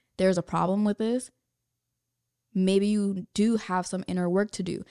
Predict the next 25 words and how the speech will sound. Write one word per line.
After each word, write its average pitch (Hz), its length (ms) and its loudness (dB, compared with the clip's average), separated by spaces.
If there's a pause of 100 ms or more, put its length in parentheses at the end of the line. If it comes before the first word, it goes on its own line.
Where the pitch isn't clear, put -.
(140)
And 202 120 2
it's 196 180 -2
not, 202 420 2
like, 185 160 -2
now 196 380 0
we're 202 240 -2
in 196 100 -4
a 190 40 -6
society, 180 720 -6 (920)
um, 175 600 0 (1300)
where 190 200 2
a 185 60 2
lot 196 180 2
of 180 80 -6
people 202 420 -4
just 185 260 -8
want 175 320 -6
to 170 680 -4 (1600)
accept 233 520 -4
things. - 500 -12 (320)
And 185 160 0
we're 190 100 2
in 196 80 2
an 185 100 2
acceptance-based 190 1000 -4